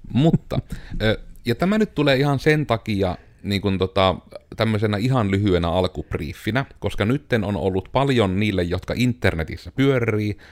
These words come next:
niin nytten kun oli näitä, ö, sijoittamisaktivismia,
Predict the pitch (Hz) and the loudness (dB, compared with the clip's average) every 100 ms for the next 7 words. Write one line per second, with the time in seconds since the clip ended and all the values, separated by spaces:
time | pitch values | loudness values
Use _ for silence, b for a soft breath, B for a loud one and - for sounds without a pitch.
0 | B - 98 113 - 98 85 90 87 85 | B 0 2 2 0 0 0 0 -2 -2
1 | 85 87 - _ _ 90 90 78 - - | -4 -4 -6 _ _ -2 -2 -4 -10 -20
2 | - - 123 147 - 127 127 - - - | -6 2 4 2 -2 0 0 -2 -12 -4
3 | 117 - - 117 117 - 113 113 117 | -4 -2 -4 0 0 0 4 4 4